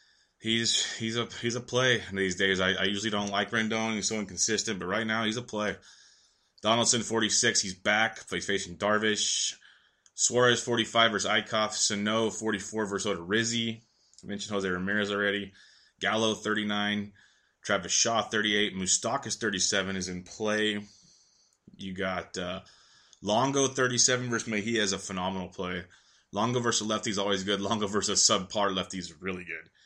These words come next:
Longo at thirty-seven is a very good play. Todd Frazier, thirty-seven versus Farmer. Or you got Matt Davidson, like I mentioned, at thirty-six. Uh, Frazier's been very inconsistent. Not a bad play at all.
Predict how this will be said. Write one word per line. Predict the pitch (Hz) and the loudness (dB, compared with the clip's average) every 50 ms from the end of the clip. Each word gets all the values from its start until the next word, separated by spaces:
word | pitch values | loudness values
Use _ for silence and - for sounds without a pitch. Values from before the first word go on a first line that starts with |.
| - - - _ _ _ _ _ | -20 -20 -20 _ _ _ _ _
Longo | - 92 98 107 113 117 | -6 -4 -2 0 0 0
at | 113 117 | 0 0
thirty-seven | 110 107 98 - - 104 95 98 | -2 0 0 2 2 2 0 -2
is | 87 | -6
a | 85 | -6
very | 85 90 90 90 | -4 -2 -2 -2
good | 87 82 76 - | -2 -4 -8 -8
play. | - 80 78 78 78 - - _ _ _ - - - - | -6 -4 -4 -4 -4 -8 -12 _ _ _ -10 -10 -10 -6
Todd | - 104 104 95 | -2 0 0 0
Frazier, | - - 113 113 110 127 120 | 2 2 2 4 4 2 0
thirty-seven | 120 127 117 113 107 - 123 113 107 110 | 0 0 -2 0 0 0 0 0 0 -2
versus | 104 104 98 - - | -2 -4 -4 -4 -2
Farmer. | 107 104 104 107 107 107 107 98 - - _ - - - - - - - | -2 0 0 0 0 -2 -2 -4 -6 -12 _ -18 -16 -16 -16 -16 -8 -4
Or | 95 98 | -2 0
you | 98 | 2
got | 95 95 90 95 | 2 0 0 0
Matt | 98 95 92 90 | 0 0 0 0
Davidson, | 98 101 101 98 95 98 101 | 0 -2 -2 -2 -2 -4 -2
like | 95 90 85 | -2 -2 -4
I | 92 | -4
mentioned, | 95 95 92 98 92 80 | -4 -4 -4 -4 -6 -6
at | - | -4
thirty-six. | - 92 90 85 80 - - - 110 113 110 - - - - - _ _ _ _ _ _ _ _ _ - | -4 -4 -2 0 2 4 4 4 4 2 0 -2 -6 -8 -8 -10 _ _ _ _ _ _ _ _ _ -8
Uh, | - 87 87 90 92 95 95 92 92 90 87 82 76 - | -4 -2 0 2 2 2 2 2 2 2 0 -2 -4 -6
Frazier's | - - 117 123 127 127 143 135 127 | -4 0 2 2 4 4 2 0 0
been | 131 127 110 | 0 -2 0
very | 110 120 123 131 | 2 2 4 2
inconsistent. | 127 120 117 117 - - 135 135 131 147 143 135 - - - - - - - - _ _ _ | 2 0 -2 0 2 2 2 0 0 -2 -4 -4 -6 -10 -20 -20 -20 -20 -20 -20 _ _ _
Not | - 101 113 123 | 0 2 2 2
a | 131 | 4
bad | 123 135 135 120 107 | 4 4 4 4 4
play | 127 123 117 | 4 4 4
at | 107 | 6
all. | 113 123 113 90 85 - - - _ | 6 6 4 4 2 -2 -8 -14 _